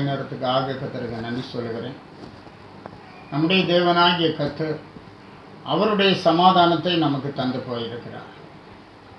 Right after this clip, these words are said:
உலகம் கொடுக்கிற பிரகாரமாக அல்ல, "என்னுடைய சமாதானத்தையே நான் உங்களுக்கு கொடுக்கிறேன்" என்று ஆண்டவர் சொல்லுகிறத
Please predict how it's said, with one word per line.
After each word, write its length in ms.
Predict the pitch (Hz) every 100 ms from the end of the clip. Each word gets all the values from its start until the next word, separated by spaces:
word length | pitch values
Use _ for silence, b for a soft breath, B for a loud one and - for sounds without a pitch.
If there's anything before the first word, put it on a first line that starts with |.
| - 185
உலகம் 360 | 240 254 196
கொடுக்கிற 320 | 190 190 196 175 160
பிரகாரமாக 580 | 170 175 170 160 151 143 135
அல்ல, 160 | 156 - - - - - - - - 165
"என்னுடைய 320 | 196 233 262 247 -
சமாதானத்தையே 760 | 220 220 220 214 214 202 226 247 233
நான் 300 | 208 214 202 185
உங்களுக்கு 380 | 180 170 156 160
கொடுக்கிறேன்" 500 | 156 151 151 147 143 135
என்று 200 | 131 127 - 139
ஆண்டவர் 400 | 139 135 120 -
சொல்லுகிறத 460 | 127 123 120 117